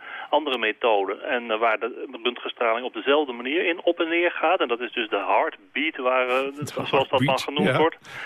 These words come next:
Speaker 1: <laughs> dan heeft dus ons zwarte gat een snellere hartslag. En de interpretatie daarvan is een, eh, kleinere massa dan, eh, van alle andere zwarte gaten die we tot nu toe,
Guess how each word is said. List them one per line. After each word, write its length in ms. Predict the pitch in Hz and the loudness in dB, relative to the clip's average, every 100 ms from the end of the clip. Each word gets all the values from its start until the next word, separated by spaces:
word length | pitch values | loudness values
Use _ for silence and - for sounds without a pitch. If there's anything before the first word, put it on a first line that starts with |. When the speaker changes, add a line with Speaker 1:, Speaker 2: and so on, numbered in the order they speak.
| - - - - | -4 -2 -2 -4
Speaker 1:
<laughs> 600 | - 180 - - - - | -2 0 0 -2 -2 0
dan 100 | 143 | 2
heeft 200 | 165 170 | 2 2
dus 160 | 151 | 2
ons 220 | - 196 - - | 4 2 -2 -2
zwarte 300 | 175 185 - | 2 2 0
gat 240 | - 175 - - - - | 0 0 -2 -16 -16 -6
een 140 | 151 151 | -4 -2
snellere 640 | - 226 220 202 185 170 - | 0 4 4 4 2 -2 -2
hartslag. 600 | 202 214 - 156 143 226 - - - - - | -2 -2 -2 2 2 0 -8 -20 -18 -16 -2
En 160 | 156 156 | 0 0
de 80 | 165 | 0
interpretatie 680 | 151 - - 147 143 - | -2 -6 0 2 2 -2
daarvan 480 | 123 151 196 202 202 | 2 2 2 0 -2
is 120 | 190 - | -4 -6
een, 200 | 170 165 | -6 -4
eh, 140 | 156 | -4
kleinere 440 | - 170 170 165 156 | 2 2 2 0 0
massa 460 | 160 185 - 139 | 2 0 0 -4
dan, 220 | 151 147 151 | 0 0 0
eh, 120 | 147 135 | -4 -2
van 240 | - 143 | 0 0
alle 240 | 147 143 139 | 2 2 2
andere 280 | 139 139 131 | 0 -2 -2
zwarte 240 | 135 - | -2 -2
gaten 380 | - 143 131 139 | -2 -2 0 -2
die 100 | 131 | -4
we 60 | |
tot 200 | 131 131 | 0 0
nu 140 | 135 131 | 0 -8
toe, 460 | - 131 127 123 | -6 -4 -2 -2